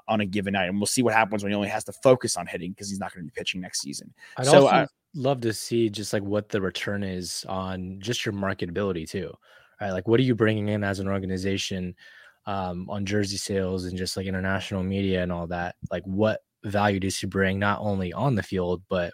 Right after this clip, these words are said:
Speaker 2: what does he bring to your organization off the field?
Speaker 1: Yeah, he's
Speaker 2: How much of
Speaker 1: number
Speaker 2: that
Speaker 1: one in jersey sales.
Speaker 2: How much does that offset your, your salary that you pay to him?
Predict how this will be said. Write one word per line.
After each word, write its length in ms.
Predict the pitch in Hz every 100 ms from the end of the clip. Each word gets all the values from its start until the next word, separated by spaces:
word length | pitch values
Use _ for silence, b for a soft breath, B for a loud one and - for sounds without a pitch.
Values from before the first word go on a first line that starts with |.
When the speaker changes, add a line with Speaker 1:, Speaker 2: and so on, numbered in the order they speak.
| _
Speaker 2:
what 140 | 101
does 120 | 98
he 80 | -
bring 200 | 95 98
to 120 | 92
your 80 | 95
organization 460 | 90 95 95 92 82
off 220 | 92 -
the 80 | -
field? 320 | - - - -
Speaker 1:
Yeah, 240 | 214 -
he's 180 | - 117
Speaker 2:
How 60 | 127
much 100 | 131
of 60 |
Speaker 1:
number 120 | 139 120
Speaker 2:
that 40 |
Speaker 1:
one 100 | 147
in 80 | 143
jersey 240 | 170 202
sales. 360 | 101 82 82 -
Speaker 2:
How 160 | - 139
much 200 | 151 -
does 120 | 135
that 180 | 120 117
offset 640 | 113 117 - - 113 101 - _
your, 580 | 104 104 101 95 92 - _ -
your 240 | 101 98
salary 360 | 87 135 151 95
that 140 | 82
you 60 | -
pay 140 | 90
to 80 | -
him? 240 | - 64